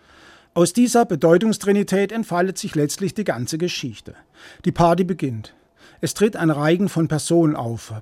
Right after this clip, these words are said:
betrunkene Männer, typische Hipster nennt Clemens Setz diese Außenseiterbande in seinem auch schon etwas nostalgischen Nachwort, in dem er an seine schriftstellerischen Anfänge und das Vorbild Thomas Pynchon erinnert. Dann eifersüchtige Frauen,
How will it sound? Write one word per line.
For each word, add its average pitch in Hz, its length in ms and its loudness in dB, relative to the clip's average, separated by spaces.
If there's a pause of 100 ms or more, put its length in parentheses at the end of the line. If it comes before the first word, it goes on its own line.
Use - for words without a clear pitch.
betrunkene 170 540 4
Männer, 175 480 0 (340)
typische 190 680 2
Hipster 143 600 -2
nennt 135 300 0
Clemens 151 440 4
Setz 180 280 0
diese 156 320 -2
Außenseiterbande 165 1080 0 (300)
in 175 120 0
seinem 175 400 2
auch 196 240 0
schon 143 220 -4
etwas 151 340 -4
nostalgischen 156 680 0
Nachwort, 170 600 -4 (280)
in 156 100 2
dem 165 240 4
er 165 240 0
an 160 140 -2
seine 175 480 0
schriftstellerischen 156 720 0
Anfänge 165 560 0 (240)
und 269 100 2
das 247 140 4
Vorbild 165 500 2
Thomas 156 300 0
Pynchon 139 360 0
erinnert. 110 440 -10 (460)
Dann 196 260 4
eifersüchtige 180 720 -2
Frauen, 170 580 0